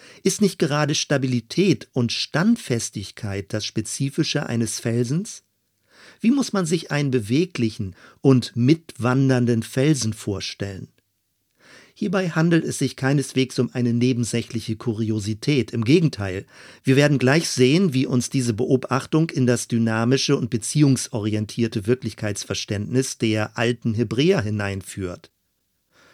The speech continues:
Vor diesem Hintergrund wird das Konzept einer fluiden Kirche gar nicht mehr so abwegig erscheinen. Bleiben wir zunächst bei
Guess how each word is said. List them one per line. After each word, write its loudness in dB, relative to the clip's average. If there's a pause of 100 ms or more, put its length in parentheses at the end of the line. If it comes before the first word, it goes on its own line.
(200)
Vor 2
diesem 0
Hintergrund 2
wird 4
das 0
Konzept -4
einer 0
fluiden 0
Kirche 0
gar 0
nicht -4
mehr 2
so 0
abwegig -4
erscheinen. -8 (1040)
Bleiben 2
wir 4
zunächst 2
bei 4